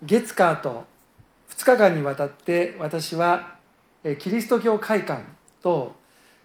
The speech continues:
え、西区にあります、う、街道が新しくなったばかりの西福岡教会を会場してお-、として行われた、え、新任オリエンテーションに出席してきました。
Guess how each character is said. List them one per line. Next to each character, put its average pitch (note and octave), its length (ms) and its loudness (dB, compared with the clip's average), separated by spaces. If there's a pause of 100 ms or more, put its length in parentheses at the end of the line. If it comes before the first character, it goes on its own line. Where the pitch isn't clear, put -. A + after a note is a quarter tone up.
(120)
え、 D#3 160 -2
西 E3+ 240 -2
区 D4 140 2
に G3+ 120 4
あ D3+ 60 2
り D3 100 -2
ま D3 140 -4
す、 E3+ 480 -2
う、 D3 240 -4
街 G3+ 220 2
道 G#3 160 6
が F#3+ 180 2
新 A#3+ 200 4
し - 100 -6
く F#3+ 80 -6
な D#3+ 140 -2
っ D#3 60 -12
た C3+ 100 -4
ば D#3 160 -2
か D#3 100 -4
り C3+ 160 -10
の D#3 300 -6 (340)
西 E3+ 320 0
福 - 240 -4
岡 B3 260 4
教 A3+ 220 -2
会 C#3+ 300 -4
を G#3+ 300 -2 (380)
会 E3+ 200 2
場 D#3+ 160 0
し - 60 -8
て D#3+ 100 -4
お-、 C#3+ 120 -2 (340)
と D#3+ 80 -4
し D#3 60 -8
て E3 100 -2
行 D3+ 200 -4
わ D#3 160 0
れ B2+ 100 -10
た、 F#3 300 -4 (460)
え、 D3 100 -4
新 A3+ 360 0
任 A3 340 2 (100)
オ D#3 100 0
リ F#3+ 120 2
エ A#3 80 6
ン A3+ 120 0
テ A3 180 4
ー F3+ 40 0
シ D3 140 -4
ョ C#3 80 0
ン D3 120 -2
に G#3+ 160 0
出 D3 180 -10
席 C#3 360 -12
し - 100 -18
て D3 340 -4
き - 80 -16
ま C3+ 140 -8
し - 40 -14
た。 - 160 -16